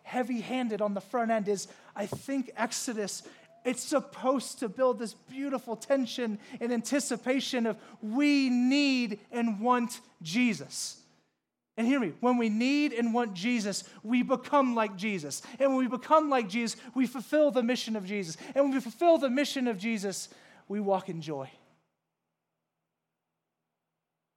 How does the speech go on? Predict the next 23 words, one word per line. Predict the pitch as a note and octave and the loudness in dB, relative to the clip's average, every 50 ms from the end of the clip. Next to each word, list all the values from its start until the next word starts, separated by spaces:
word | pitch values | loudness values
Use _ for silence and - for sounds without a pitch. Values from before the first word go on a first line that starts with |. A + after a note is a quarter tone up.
| _ | _
And | - F3 | -18 -16
so | - F#3 | -16 -14
th-, | E3+ G#3+ A3+ - - F#3+ | -10 -10 -10 -10 -10 -10
this | F#3+ B3 A#3+ B3 | -8 -6 -6 -6
is | B3 G#3+ F#3+ | -6 -6 -6
the | G3 | -8
power | - - - - G#3+ G#3+ A3 A3 G#3 G#3+ G#3 G3 F#3+ | -10 -12 -12 -6 -2 0 2 2 2 2 0 -2 -4
of | F3 D#3 | -6 -6
what | F#3 F3+ E3+ E3+ | -8 -10 -10 -10
God, | F#3+ F#3+ F#3 F3 | -8 -8 -6 -6
I | F3 | -8
think, | E3 - G#3 G3 F#3 F#3 F3+ | -10 -10 -12 -12 -12 -10 -10
will | F#3 E3+ | -10 -10
do | D#3 F#3 F#3 F#3+ F#3 D#3+ | -8 -8 -8 -8 -8 -10
through | F3 F#3+ F3 | -10 -10 -10
his | E3+ D#3+ | -8 -8
scriptures | - - - F#3+ - - F#3+ E3 E3 - - - - - | -10 -8 -10 -10 -8 -8 -12 -12 -12 -14 -20 -20 -14 -10
and | G3+ G#3 G#3 | -8 -8 -8
through | - F#3 G3+ G3 - | -8 -6 -6 -6 -6
community | F3 - G3+ F3+ E3+ E3+ F#3+ A3 A3 A3+ G#3+ A3 G#3+ G#3+ A3 A3 _ _ _ _ _ - | -8 -10 -10 -8 -6 -4 -4 -2 -2 -2 -2 -4 -6 -8 -8 -12 _ _ _ _ _ -8
through | F#3+ F3+ | -6 -6
our | E3 D#3 | -6 -6
C's, | - - - A#3+ A3+ G#3+ G#3 G3 - | -8 -6 -6 -4 -4 -4 -4 -6 -10